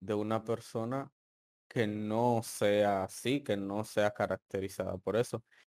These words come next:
Y creo que es donde va el que una buena amistad pueda tener momentos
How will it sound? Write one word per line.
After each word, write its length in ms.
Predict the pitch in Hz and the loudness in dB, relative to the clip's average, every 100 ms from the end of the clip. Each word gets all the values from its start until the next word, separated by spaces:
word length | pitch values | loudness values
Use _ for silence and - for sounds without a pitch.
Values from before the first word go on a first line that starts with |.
| _ - | _ -2
Y 140 | 120 120 | 0 4
creo 300 | 117 123 123 | 8 8 8
que 180 | 123 117 | 6 6
es 100 | 117 | 6
donde 300 | 117 117 110 | 2 6 6
va 480 | 110 113 117 123 - _ _ _ - | 8 8 8 4 -2 _ _ _ -6
el 340 | 107 107 104 | 0 0 -2
que 80 | 107 | -4
una 200 | 107 120 | -2 0
buena 360 | 117 113 117 127 | 2 4 4 4
amistad 640 | 127 139 139 - 117 117 - _ _ _ - | 2 -2 -4 4 6 6 0 _ _ _ 6
pueda 280 | 117 117 | 8 8
tener 280 | - 110 110 | 4 0 2
momentos 720 | 110 107 104 104 107 101 - | 0 -2 -4 -8 -8 -14 -14